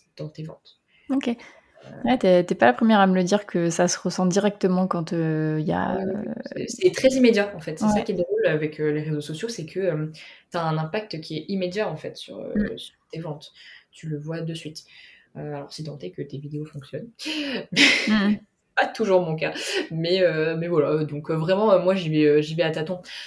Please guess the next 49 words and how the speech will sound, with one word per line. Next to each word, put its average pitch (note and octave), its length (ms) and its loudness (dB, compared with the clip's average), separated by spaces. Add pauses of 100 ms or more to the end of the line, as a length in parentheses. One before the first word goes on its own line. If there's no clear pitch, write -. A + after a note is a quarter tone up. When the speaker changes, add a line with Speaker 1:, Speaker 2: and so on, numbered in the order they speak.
(120)
Speaker 1:
Donc F3 200 -4
oui, B3 100 4
c'est B3 160 4
difficile G3+ 400 -2
en F#3 100 2
soi A3 260 2
parce F#3 220 -6
que, G#3+ 340 0 (380)
euh, E3+ 140 2
y E3+ 100 2
a F3+ 40 2
pas G3+ 100 0
de G3 60 0
règle. E3+ 260 -4 (720)
Il F3+ 100 -12
y F3 60 2
a E3+ 40 -2
pas G3 400 4
un G3+ 120 -2
truc - 180 -8
qui - 180 -8
marche - 480 -6 (100)
plus - 260 -6
qu'un E3 220 -6
autre. - 320 -6 (220)
Et F#3 120 -2
parfois, G3+ 240 0
il G3+ 40 2
y - 20 2
a F3 40 0
un E3+ 40 -2
truc - 160 -12
qui - 140 -10
marche G3 280 -6
un F#3 80 -6
jour, G#3 320 -4 (160)
et F#3+ 60 -8
puis G3 120 -6
le F#3+ 60 0
lendemain, F#3 240 0
tu A3 80 -8
refais G3+ 160 -6
la E3+ 80 0
même F#3 140 -2
vidéo, F#3 480 0 (180)
ça G#3 140 -2
marche E3+ 200 -2
pas. A3 80 2
Speaker 2:
Oui, A3 180 8